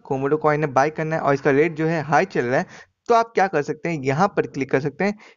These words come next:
यहाँ पर क्लिक करके यहाँ पर इसका जो लो रेट है वो लो रेट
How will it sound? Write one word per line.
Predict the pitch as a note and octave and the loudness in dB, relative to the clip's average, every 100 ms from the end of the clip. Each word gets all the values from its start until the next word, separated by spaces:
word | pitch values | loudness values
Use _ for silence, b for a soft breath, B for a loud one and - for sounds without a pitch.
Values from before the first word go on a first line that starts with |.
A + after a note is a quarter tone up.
| - | -2
यहाँ | D3 E3+ G3+ | 0 2 0
पर | D#3+ | -2
क्लिक | D#3 C#3 - | -2 -8 -4
करके | - - F3+ | -4 -4 -4
यहाँ | D3+ C#3 D3+ | 0 0 0
पर | F#3 | 0
इसका | D#3+ F3+ | 0 0
जो | E3+ F3+ F3 B B _ | 0 0 -2 B B _
लो | - C3+ C#3 F3 G#3 | -8 -2 2 4 2
रेट | C#3 C3+ | -2 -6
है | F3 G#3 _ _ _ _ _ b b - | -8 -10 _ _ _ _ _ b b -10
वो | C3 D#3+ A3 | 0 2 2
लो | C#3 | 0
रेट | B2 F3 | -4 -4